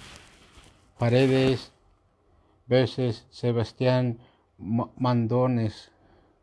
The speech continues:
Mira, el canal se llama T K de Kilo O Box Quillón. Ja. Quillón, yo vivo en, yo nací en Chiloé, pero no nunca he escuchado esta cosita, ¿no?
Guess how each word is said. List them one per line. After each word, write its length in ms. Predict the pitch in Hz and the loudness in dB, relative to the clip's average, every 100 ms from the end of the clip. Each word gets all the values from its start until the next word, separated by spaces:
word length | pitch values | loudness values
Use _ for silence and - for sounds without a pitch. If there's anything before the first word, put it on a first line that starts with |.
| _ _ _ _ _ _ _ _ _ _ _ _ _ _ _ _ _ _ _ | _ _ _ _ _ _ _ _ _ _ _ _ _ _ _ _ _ _ _
Mira, 260 | 151 143 127 | 0 2 2
el 100 | 123 | -2
canal 380 | - 120 131 143 | 0 0 2 0
se 160 | - | 0
llama 460 | 131 131 127 123 117 - - - _ _ | 2 2 2 0 -2 -10 -20 -20 _ _
T 520 | - 147 147 147 139 139 _ _ _ | 0 2 2 0 -6 -14 _ _ _
K 220 | - 139 135 | -4 0 0
de 120 | 120 | -2
Kilo 340 | - 139 135 120 | -2 0 0 2
O 460 | 131 135 135 131 _ | 2 4 2 -2 _
Box 400 | 113 135 127 - | -2 0 0 -4
Quillón. 640 | - - 120 127 135 123 107 _ _ - | -14 -6 -2 0 0 0 -4 _ _ -4
Ja. 180 | 147 139 - _ _ _ | -2 -2 -6 _ _ _
Quillón, 460 | - 117 135 127 | -4 0 2 2
yo 220 | 127 160 139 | 2 2 2
vivo 240 | 120 113 | 2 0
en, 180 | 101 98 | -2 -6
yo 160 | - 156 | -4 0
nací 260 | 131 - 104 | 0 -2 -6
en 140 | 95 | -6
Chiloé, 440 | - 95 95 123 | -8 -8 -6 -6
pero 240 | 123 107 104 | -6 -6 -6
no 120 | 117 | -6
nunca 260 | 110 104 95 | -6 -8 -10
he 20 | |
escuchado 460 | - - - 95 | -14 -20 -10 -8
esta 180 | 92 - | -6 -8
cosita, 420 | 95 98 143 151 | -8 -8 -6 -6
¿no? 160 | 131 - | -4 -6